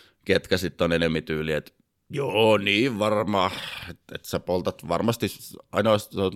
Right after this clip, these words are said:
maksimissaan viikon pystyt tulee polttamatta, ja sit sä poltat taas, et katsotaan vaan. Ja tota, tässä tietysti, niin mitä voi tapahtua? Totta kai sä voit niinku lannistua, et, äh,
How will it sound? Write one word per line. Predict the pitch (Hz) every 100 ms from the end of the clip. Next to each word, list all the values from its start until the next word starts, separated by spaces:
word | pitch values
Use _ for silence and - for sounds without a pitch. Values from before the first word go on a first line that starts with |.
| -
maksimissaan | - 104 - 123 - 101 85
viikon | 92 92 85 80
pystyt | - - - -
tulee | 69 69
polttamatta, | 67 73 76 - - - -
ja | -
sit | - -
sä | -
poltat | - 98 87 - -
taas, | 71 - - - -
et | - -
katsotaan | 80 - 135 127 85 78 151
vaan. | - - - _ _ _ - - - - _ _ _ -
Ja | 90
tota, | 87 92 - 92 - _ _ _ _ _ _ _ _ _ _ _ - -
tässä | 120 135 -
tietysti, | 127 101 101 101 - 95 _ _
niin | - 92 92 85 -
mitä | 104 110 135 123
voi | 98
tapahtua? | 87 82 90 87 87
Totta | 80 98 -
kai | - 104
sä | 101
voit | 95 92
niinku | 90 92
lannistua, | 92 85 80 76 80 - 69
et, | - -
äh, | - - - - -